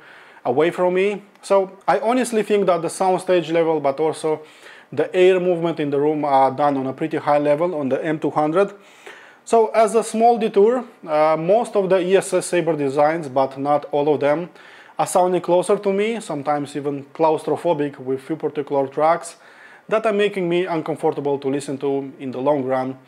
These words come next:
So M two hundred is simply pushing all that clutter, uh, farther away from the listener, adding much needed air into the mix. So it's not a secret anymore that, uh, most of the A K M chipset are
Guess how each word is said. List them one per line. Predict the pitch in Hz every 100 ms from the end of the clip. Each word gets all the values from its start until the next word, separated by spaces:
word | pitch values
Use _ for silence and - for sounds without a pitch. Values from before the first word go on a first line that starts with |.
| - - - _
So | - 240 220 202
M | 226 247
two | 214
hundred | 233 233 233
is | 220 214
simply | 226 190 208 208 202 - -
pushing | 214 - 214 202
all | 175 185 175
that | 170 165
clutter, | - 165 160 165 160 151 - -
uh, | 139 131
farther | 127 170 170 175 196
away | 175 160 180
from | 180 175
the | 160
listener, | 170 190 190 208 202 - - - - _ -
adding | 165 170 175 160
much | 160 - 156
needed | 147 147 -
air | 151 147
into | 160 139
the | 131
mix. | 135 190 196 - - - - - - -
So | - 226
it's | 247 240
not | 233 262 262
a |
secret | 247 254 226 214
anymore | 202 185 185 190
that, | 175 165 -
uh, | 151
most | 160 165 156
of | 151 139
the | 147 175
A | 156
K | 151 139
M | 143
chipset | 139 151 - 147 143
are | 135 127 127 127